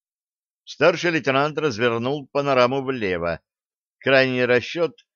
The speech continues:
судя по всему, должен был вот-вот закончить запрягать. «Осокин,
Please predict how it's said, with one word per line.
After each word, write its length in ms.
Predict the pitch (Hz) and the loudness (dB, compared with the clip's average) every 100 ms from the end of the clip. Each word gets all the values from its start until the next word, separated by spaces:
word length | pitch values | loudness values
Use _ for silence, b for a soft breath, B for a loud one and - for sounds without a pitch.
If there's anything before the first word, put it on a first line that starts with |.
| _ - | _ -14
судя 400 | - 123 104 95 | -6 -2 0 -2
по 180 | 104 | -2
всему, 380 | 95 - 156 143 | -6 -6 -4 -2
должен 380 | 107 117 101 110 | 0 0 0 -4
был 200 | 113 113 | -2 -2
вот-вот 400 | 110 95 110 95 | -2 -2 -4 -2
закончить 560 | 113 104 113 104 107 90 | -4 -2 -4 -6 -10 -8
запрягать. 540 | 117 139 127 80 _ _ _ _ _ _ _ _ _ | -6 -2 -2 -2 _ _ _ _ _ _ _ _ _
«Осокин, 760 | - 123 135 127 135 127 101 | -6 0 0 0 -4 -4 -8